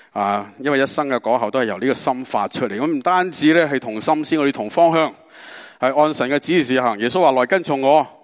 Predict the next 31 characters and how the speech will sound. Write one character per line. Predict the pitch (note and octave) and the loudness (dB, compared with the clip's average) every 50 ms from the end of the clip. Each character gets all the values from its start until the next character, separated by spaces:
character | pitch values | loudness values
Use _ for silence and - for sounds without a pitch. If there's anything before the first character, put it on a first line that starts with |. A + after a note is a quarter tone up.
| _ _ _ | _ _ _
我 | A#2 B2 C#3 | -2 0 2
哋 | |
有 | C#3 C#3 | 2 2
冇 | C#3 C#3+ D3 C#3+ | 2 0 0 0
認 | C3+ C3 B2+ B2+ A#2+ | 0 -2 -2 -4 -4
定 | - B2 B2 | -4 -4 -2
做 | A#2+ - A#2+ A#2 | -2 -4 -2 0
得 | - F3+ | 0 0
人 | D3+ B2 | 0 0
漁 | A2 G#2+ A2+ | -2 -6 -8
夫 | - - E3 E3 D3 | -4 0 0 2 2
係 | C3 A#2 | 0 0
我 | A#2+ B2+ | -2 0
哋 | B2 A#2+ A#2 A#2 A#2+ A#2+ | 0 0 0 0 0 -2
跟 | - E3+ E3 | -2 -4 -4
從 | D3 C3+ A2+ G#2+ | -4 -6 -8 -6
主 | - C3 | -4 -2
嘅 | C#3 D3 C#3 | 0 0 0
方 | - F3 E3 D#3+ D#3+ | 2 2 2 2 2
向 | D#3 D#3 D#3+ | 2 2 0
呢？ | G3 G#3+ G3+ - - - - - - - - - - _ | 0 -2 -4 -6 -14 -20 -20 -20 -20 -20 -20 -20 -16 _
你 | - B2+ | -4 -2
聽 | C3 - F3 | -2 -2 -4
唔 | C#3 C3 | -4 -2
聽 | E3 E3 D#3+ | -2 -2 -2
見 | D3+ D3+ C3+ | -2 -4 -4
主 | - - D3 | -4 -2 0
嘅 | F3 D#3+ | 0 0
呼 | - - F#3 F#3+ F#3+ | 0 0 0 0 0
召 | - - D3+ D3+ E3 | 0 2 2 2 2
呢？ | G3 A3 G#3 | 2 0 -2